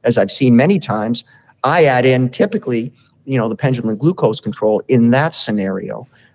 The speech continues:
Um, and as I've already walked through some of the different scenarios where I might me-,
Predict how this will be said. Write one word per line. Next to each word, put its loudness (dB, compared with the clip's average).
Um, 0
and -2
as -2
I've 0
already 0
walked 0
through 2
some 0
of 0
the 0
different -4
scenarios 0
where 0
I -2
might 0
me-, 0